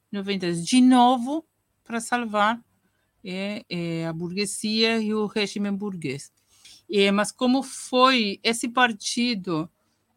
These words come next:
é, que é a direção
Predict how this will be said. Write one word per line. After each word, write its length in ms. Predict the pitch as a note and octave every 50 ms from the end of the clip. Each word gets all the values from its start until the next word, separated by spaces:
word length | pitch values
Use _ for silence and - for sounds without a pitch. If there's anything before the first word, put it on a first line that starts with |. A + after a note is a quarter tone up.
| _ -
é, 880 | F#3 F3+ F3 E3+ E3+ D#3+ D#3+ D#3+ D#3 D#3 D#3+ D#3 - - C2 C#2+ C#2 C2 C#2 - - D3 _ _ _ _ _ _ _ _ _ _ _ _ _ _ -
que 320 | - - G#3 G#3 G#3 G#3
é 320 | G#3+ A3 A3+ A#3 A#3 - _ _ _ _ -
a 160 | - G#3 G#3+
direção 1080 | G#3 F#3+ E3+ - A3+ F#3 G#3 G3+ G3+ - - - A3+ G#3 G3+ G3 F#3+ F3+ E3+ - F3+ F3+